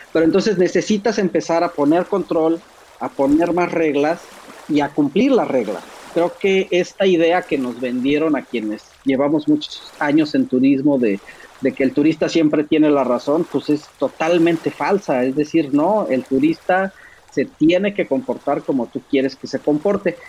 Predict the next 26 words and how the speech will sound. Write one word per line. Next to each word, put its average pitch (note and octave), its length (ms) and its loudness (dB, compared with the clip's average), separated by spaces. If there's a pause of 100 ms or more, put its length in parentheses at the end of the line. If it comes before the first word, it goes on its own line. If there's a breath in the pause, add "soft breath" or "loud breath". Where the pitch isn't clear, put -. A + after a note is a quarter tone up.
(320 loud breath)
Y G#3 140 4
luego, A3 680 4
bueno, D3+ 240 -4
hay B2+ 200 -10
también E3 580 -4
estrategias, D#3 600 -8
por C3 160 -6
ejemplo, C#3 360 -4
a C3+ 40 0
nivel C3 320 0
destino E3 640 0 (120)
para C3 220 -4
diversificar, B2+ 800 -4 (100)
¿no? G3+ 240 0
Tú F3 80 0
puedes E3+ 260 0
tener D#3+ 420 2 (460)
tu D3 100 2
zona F3+ 360 2
roja G3 600 -2
en C3 200 -8
el C3 120 -4
destino F#3 540 -2
donde B2+ 320 -2
van D3+ 380 2
los C#3 360 -2